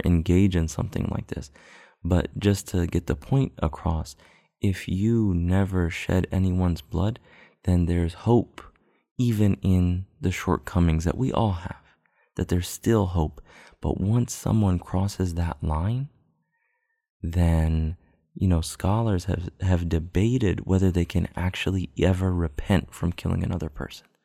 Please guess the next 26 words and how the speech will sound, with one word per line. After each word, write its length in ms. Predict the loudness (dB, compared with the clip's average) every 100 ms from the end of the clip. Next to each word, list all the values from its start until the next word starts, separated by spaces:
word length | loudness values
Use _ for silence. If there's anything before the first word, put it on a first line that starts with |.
| _ _ _
from 160 | -4
killing 340 | -4 0 2 2
another 260 | 0 0
believer 420 | -2 2 2 2 -4
specifically. 680 | -8 -8 -6 -8 -10 -18 _ _ _ _ _ _ _ _ _ _ _ _ -2
That 180 | -2 0
if 300 | 0 0 -2 -4
even 340 | -2 2 2
a 80 | 0
person 420 | 0 -2 0 0
repents 380 | -2 0 -2 -2 -4
after 320 | -6 -4 -4
that, 280 | -2 -4 -10 _ _ _
if 140 | -6 -2
they'll 240 | 2 2
be 180 | 2 0
accepted, 480 | -2 -4 -4 -2 -4
because 340 | -4 -2 -2
the 120 | -4
verses 640 | -4 -2 -2 -4 -6 -6 -10 -16 -18 -20 _
and 220 | 0 2 2
the 40 |
hadiths 580 | 0 -2 0 0 -2 -6
are 80 | -8
so 460 | -10 -4 0 0
severe 760 | -2 -6 -8 -2 0 0 0 -4